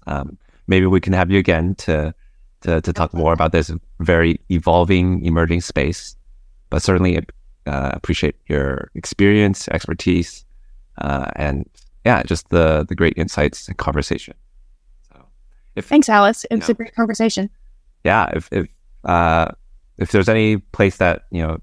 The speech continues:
Speaker 1: viewers would like to see your work or, you know, follow along what,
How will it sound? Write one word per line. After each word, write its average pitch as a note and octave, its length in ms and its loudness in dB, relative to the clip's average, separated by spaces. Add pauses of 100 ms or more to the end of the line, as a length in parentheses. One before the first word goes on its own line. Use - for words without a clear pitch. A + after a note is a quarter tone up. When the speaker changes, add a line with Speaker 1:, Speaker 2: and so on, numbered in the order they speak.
(120)
Speaker 1:
viewers F#2 460 2
would F2+ 80 2
like E2+ 160 2
to F2 280 0 (260)
see - 240 -2
your F2 160 4
work A#2+ 280 2
or, D#2+ 400 0 (100)
you D2 80 -14
know, D#2 100 -10 (220)
follow F2 300 2
along E2+ 220 2
what, D#2 140 0